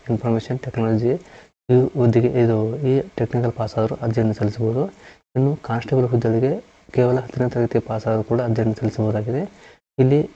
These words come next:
ಹುದ್ದೆಗಳಿಗೆ, ಆ, ವಯೋಮಿತಿ ಕೊಟ್ಟಿದ್ದಾರೆ. ಸಬ್ ಇನ್ಸ್‌ಪೆಕ್ಟರ್ ಹುದ್ದೆಗಳಿಗೆ ಇಪ್ಪತ್ತರಿಂದ ಇಪ್ಪತ್ತೈದು ವರ್ಷ ಆಗಿರುತ್ತದೆ. ಹೆಡ್ ಕಾನ್ಸ್ಟೇಬಲ್ ಹುದ್ದೆಗಳಿಗೆ ಹದಿನೆಂಟರಿಂದ ಇಪ್ಪತ್ತೈದು ವರ್ಷ ವಯೋಮಿತಿ ಇರುತ್ತದೆ. ಇನ್ನು ಕಾನ್ಸ್ಟೇಬಲ್ ಹುದ್ದೆಗಳಿಗೆ ಹದಿನೆಂಟರಿಂದ ಇಪ್ಪತ್ತ್ಮೂರು ವಯೋಮಿತಿ ಕೊಟ್ಟಿರುತ್ತಾರೆ.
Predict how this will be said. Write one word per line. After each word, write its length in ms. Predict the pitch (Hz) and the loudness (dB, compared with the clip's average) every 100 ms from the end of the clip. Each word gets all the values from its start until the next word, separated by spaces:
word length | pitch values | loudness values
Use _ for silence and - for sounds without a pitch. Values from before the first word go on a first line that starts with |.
| _ 123 | _ -2
ಹುದ್ದೆಗಳಿಗೆ, 480 | 135 139 131 139 147 226 - _ _ - | 2 4 4 2 0 -4 -12 _ _ -10
ಆ, 260 | 127 113 113 | -6 -4 0
ವಯೋಮಿತಿ 380 | 113 123 131 - | 4 4 2 0
ಕೊಟ್ಟಿದ್ದಾರೆ. 520 | 120 120 117 123 180 - - _ _ 127 | -2 -2 -2 -2 -4 -8 -20 _ _ -2
ಸಬ್ 100 | 127 | 0
ಇನ್ಸ್‌ಪೆಕ್ಟರ್ 420 | 127 - - 120 | 0 -2 -6 -2
ಹುದ್ದೆಗಳಿಗೆ 560 | 120 117 117 131 156 135 | 0 2 2 2 0 -4
ಇಪ್ಪತ್ತರಿಂದ 640 | - 127 - - 120 117 | -2 -6 -6 -2 0 0
ಇಪ್ಪತ್ತೈದು 600 | 151 127 - 113 120 117 | -2 -4 -2 -2 0 0
ವರ್ಷ 200 | 113 - | 0 -2
ಆಗಿರುತ್ತದೆ. 520 | 110 110 107 113 143 170 - - - _ 117 | -2 0 -2 -2 -2 -4 -6 -20 -20 _ -2
ಹೆಡ್ 140 | 120 | -2
ಕಾನ್ಸ್ಟೇಬಲ್ 360 | 123 - 120 117 | -2 -4 0 0
ಹುದ್ದೆಗಳಿಗೆ 460 | 113 113 113 127 | 2 0 0 -2
ಹದಿನೆಂಟರಿಂದ 600 | 160 - 113 120 120 123 120 | -4 -2 -2 -2 -2 -2 -2
ಇಪ್ಪತ್ತೈದು 520 | 110 117 - 113 110 | -2 -4 -2 0 0
ವರ್ಷ 200 | 107 123 | -2 -4
ವಯೋಮಿತಿ 440 | 120 113 113 - | -4 -2 -2 -2
ಇರುತ್ತದೆ. 380 | 110 104 110 170 208 - - _ 135 | -4 -4 -4 -4 -6 -12 -20 _ -2
ಇನ್ನು 160 | 139 | 0
ಕಾನ್ಸ್ಟೇಬಲ್ 500 | 139 117 131 131 127 | -2 -6 -4 0 0
ಹುದ್ದೆಗಳಿಗೆ 520 | 123 117 113 107 131 190 - - _ | 2 2 4 2 2 0 -6 -20 _
ಹದಿನೆಂಟರಿಂದ 600 | - 113 127 131 123 127 | -2 2 2 2 0 0
ಇಪ್ಪತ್ತ್ಮೂರು 580 | 123 - 113 - 117 139 | -2 -2 -2 0 0 0
ವಯೋಮಿತಿ 360 | 120 113 110 | 0 0 -2
ಕೊಟ್ಟಿರುತ್ತಾರೆ. 500 | 110 117 113 113 120 | -4 -4 -4 -4 -4